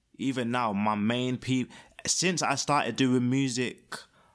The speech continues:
again, the proper, properly, since I started u-, doing u-, music, like, as T Peters, like, the people I worked with back then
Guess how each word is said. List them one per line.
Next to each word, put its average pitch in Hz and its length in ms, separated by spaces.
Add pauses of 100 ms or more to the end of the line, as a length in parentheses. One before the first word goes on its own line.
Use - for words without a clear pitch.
(720)
again, 104 360
the 104 80
proper, 117 360 (140)
properly, 101 380
since 151 160
I 151 40
started 113 240
u-, 117 100
doing 113 260
u-, 110 180 (120)
music, 101 440
like, 85 300
as 98 160
T 110 200
Peters, 92 560 (520)
like, 92 420
the 104 100
people 127 360
I 107 140
worked 110 320
with 95 220
back 98 280
then 127 380